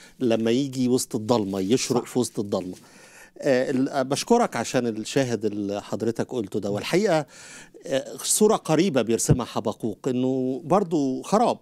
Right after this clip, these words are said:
Speaker 1: آه، التين مش بيزهر، حمل ما فيش في الكروم، الزيتونة ك-، كذبت بمعنى ما بتطلعش يعني
Speaker 2: مم.
Speaker 1: ثمر. بس وصل نفس الفكرة اللي احنا ختمنا بيها الحتة اللي فاتت،
Speaker 2: مم.
Speaker 1: الجزء اللي فات،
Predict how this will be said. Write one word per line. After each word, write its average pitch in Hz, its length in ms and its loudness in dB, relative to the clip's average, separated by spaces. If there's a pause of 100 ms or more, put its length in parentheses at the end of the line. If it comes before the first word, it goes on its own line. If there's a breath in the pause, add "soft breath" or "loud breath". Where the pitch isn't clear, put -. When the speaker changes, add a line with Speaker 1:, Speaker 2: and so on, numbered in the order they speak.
(140)
Speaker 1:
آه، 139 300 -2
التين 170 320 -2
مش 123 140 -2
بيزهر، 113 640 2
حمل 120 360 -2
ما 113 100 -4
فيش 123 240 -4
في - 80 -6
الكروم، 117 520 -2 (480 loud breath)
الزيتونة 123 800 2
ك-، 127 520 0
كذبت 117 500 0
بمعنى 110 320 0
ما 110 100 -2
بتطلعش 113 680 -2
يعني 107 240 0
Speaker 2:
مم. 107 60 -4
Speaker 1:
ثمر. 113 320 0 (1160 loud breath)
بس - 180 2
وصل 233 320 2
نفس 208 200 -2
الفكرة 160 320 -6
اللي 143 100 -4
احنا 139 160 -4
ختمنا 139 440 -2
بيها 107 240 -6
الحتة - 320 -10
اللي 98 120 -12
فاتت، 135 240 -4
Speaker 2:
مم. 113 100 -10
Speaker 1:
الجزء 113 280 -4
اللي 110 160 -10
فات، - 340 -10